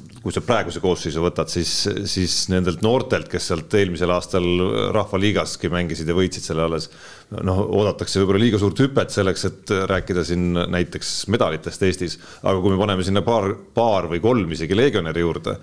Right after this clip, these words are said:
ja kui need on korralikud legionärid, siis, siis see võib seda pilti muuta ikkagi ju täiesti medaliklubiks Eestis.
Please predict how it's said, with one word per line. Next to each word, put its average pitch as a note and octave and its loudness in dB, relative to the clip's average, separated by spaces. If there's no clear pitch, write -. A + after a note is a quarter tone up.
ja D#2+ -4
kui E2 -2
need E2+ 0
on - 0
korralikud F2+ 0
legionärid, D#2+ 0
siis, - -2
siis G2+ 0
see G2+ 2
võib E2+ -2
seda F2+ -4
pilti A#2 0
muuta F#2+ 2
ikkagi F#2+ 0
ju G2 4
täiesti G2 4
medaliklubiks A2 2
Eestis. - -10